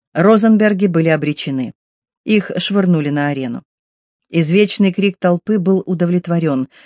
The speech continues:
Возможно, один Джо спасся. Беглец,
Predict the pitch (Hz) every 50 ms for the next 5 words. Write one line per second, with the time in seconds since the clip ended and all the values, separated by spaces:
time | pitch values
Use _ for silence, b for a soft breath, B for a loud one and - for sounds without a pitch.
0 | B B B B - 160 175 208 214 214 262 330 311 285 294 294 262 - 208 202
1 | 180 208 240 233 196 156 139 151 165 185 180 - - - 131 123 - - - -
2 | - - _ _ _ _ _ _ _ _ _ _ _ - 160 151 170 180 143 139
3 | 143 139 139 139 - - - - -